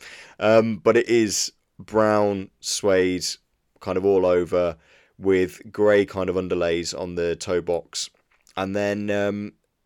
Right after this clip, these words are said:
for some strange reason, a purple mesh underneath with hits of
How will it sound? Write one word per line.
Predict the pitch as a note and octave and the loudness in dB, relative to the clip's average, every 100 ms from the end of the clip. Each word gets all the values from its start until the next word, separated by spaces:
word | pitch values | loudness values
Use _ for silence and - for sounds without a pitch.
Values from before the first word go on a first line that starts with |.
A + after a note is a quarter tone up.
| _ _ _ _ _ | _ _ _ _ _
for | - C#3+ | -12 -4
some | - G3 G3+ G#3+ | -2 0 -2 -4
strange | - F#3 F3 C#3+ | -2 -2 -4 -4
reason, | D#3+ D#3 G#2 E2+ D2+ C#2+ _ _ _ _ _ _ _ _ _ - | -4 -2 -4 -6 -10 -14 _ _ _ _ _ _ _ _ _ -14
a | - _ _ - | -14 _ _ -4
purple | D#3+ D#3+ E3 F3 D3+ C3 | 0 2 0 -2 -4 -4
mesh | C3 C3+ C3+ A#2 - - - _ - | -4 -2 -4 -6 -8 -8 -10 _ -14
underneath | B2 A#2 A#2 A2+ F2+ - - | -10 -6 -4 -4 -6 -12 -10
with | G#2 A2 - | -6 -6 -8
hits | - A#2+ - - - | -10 -8 -6 -4 -4
of | B2+ | -6